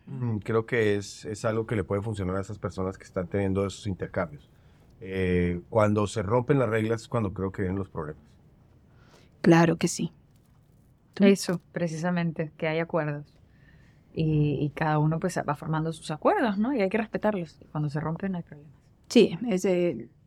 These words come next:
Speaker 2: hay parejas que deciden vivir así y uno nada más escucha de eso, pero
Speaker 3: Uy,
Speaker 2: cada
Speaker 3: la
Speaker 2: loco
Speaker 3: gente
Speaker 2: con
Speaker 3: no
Speaker 2: su tema, ¿no?
Speaker 3: escucha mucho de eso,
Speaker 2: No.
Speaker 3: más bien, te diría yo. No
Speaker 2: Ca-
Speaker 3: se entera mucho de lo que
Speaker 2: No,
Speaker 3: pasa.
Speaker 2: no.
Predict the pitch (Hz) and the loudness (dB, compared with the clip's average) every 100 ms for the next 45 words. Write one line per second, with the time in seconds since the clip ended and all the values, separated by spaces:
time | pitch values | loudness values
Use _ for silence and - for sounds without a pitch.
0 | _ _ _ - 202 226 233 247 214 185 | _ _ _ -2 2 4 4 4 2 2
1 | 196 214 214 175 185 202 - 220 220 190 | 0 2 2 4 2 0 -2 0 0 2
2 | 185 180 175 196 208 196 208 214 - 185 | 4 4 4 2 0 -2 -2 -2 -4 0
3 | 196 185 170 240 247 196 - _ _ _ | 0 0 -2 -2 -2 -2 -6 _ _ _
4 | _ _ _ _ _ - - 185 190 240 | _ _ _ _ _ -18 0 6 10 10
5 | 254 262 233 214 226 254 190 269 330 302 | 10 10 10 10 10 10 10 8 8 4
6 | 185 175 180 170 165 - 175 196 180 160 | 0 -4 -2 0 -2 -4 -2 2 2 2
7 | 180 170 165 151 - 151 151 156 151 147 | -4 -8 -8 -10 -10 -8 -6 -4 -4 -6
8 | 139 143 180 214 - 247 240 302 196 170 | -10 -10 -6 -4 -4 -6 -2 -2 -2 -4
9 | 175 156 190 202 185 202 | -4 2 4 6 4 2